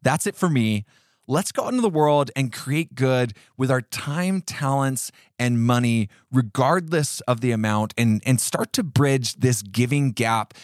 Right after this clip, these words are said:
that is inherent in any type of good that we want to create in this world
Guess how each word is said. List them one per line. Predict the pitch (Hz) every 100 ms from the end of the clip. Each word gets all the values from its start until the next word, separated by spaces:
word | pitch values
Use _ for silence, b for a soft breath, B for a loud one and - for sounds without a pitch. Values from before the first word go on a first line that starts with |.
| B -
that | 127
is | 131
inherent | 127 - 143 143 -
in | 127 - -
any | 147 175 170
type | - - 135 127
of | 110
good | - 117 110
that | - -
we | 113
want | 110 110 -
to | 104
create | - 107 101 -
in | 98
this | 95 -
world | 95 95 95 87